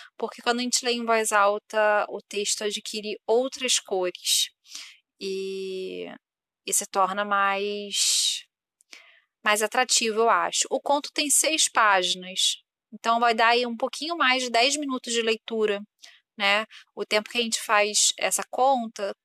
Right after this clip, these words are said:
cada quatro páginas são dez minutos. Então, seis páginas, se expõe aí um pouquinho mais de dez minutos, né? Uns quinze minutinhos. E é mais uma coisa aí pro repertório de vocês, certo?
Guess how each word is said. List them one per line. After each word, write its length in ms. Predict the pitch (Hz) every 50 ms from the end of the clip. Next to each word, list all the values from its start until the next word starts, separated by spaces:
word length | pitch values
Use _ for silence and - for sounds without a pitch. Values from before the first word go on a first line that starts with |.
| _ _
cada 240 | - 226 220 233 233
quatro 380 | - 269 269 294 - - 285 _ -
páginas 880 | - 226 208 214 214 220 220 214 214 220 220 226 220 226 - - - - _
são 240 | - - - 226 220
dez 240 | 220 226 226 220 208
minutos. 680 | 226 226 214 196 175 180 196 _ - - - - - - _ - - - - - _ _
Então, 320 | 208 196 - 214 214 214
seis 380 | 208 - - 240 220 233 233 -
páginas, 640 | - 254 226 220 214 220 226 226 220 226 226 220
se 60 | - 226
expõe 360 | - - - 220 214 220 214
aí 120 | 214 208
um 80 | 214 208
pouquinho 360 | - 220 - - 233 240 233
mais 180 | 226 208 202 202
de 60 | 202
dez 180 | 208 208 208
minutos, 380 | 214 226 233 226 233 240 - - -
né? 140 | 233 240 254 - _ _ _ _ _ _ _ _ _ _ _ _ _ _ _ _ _ - - _ -
Uns 160 | 214 208 -
quinze 260 | - 220 214 208 208
minutinhos. 840 | 208 208 208 208 214 202 - - - 208 208 214 220 233 - - - - - - - - - - _ _
E 600 | - 220 220 220 220 220 220 214 214 214 202 - - -
é 80 | 220
mais 260 | 220 220 226 233 233
uma 160 | 233 240 240 -
coisa 260 | - 226 220 220 220
aí 60 | 214
pro 100 | - 233
repertório 480 | 214 214 - 220 208 - 226 214 220 208
de 120 | 202 208
vocês, 500 | 220 233 - - - - - - - - _ _ _
certo? 560 | - - - 247 240 247 247 - - - -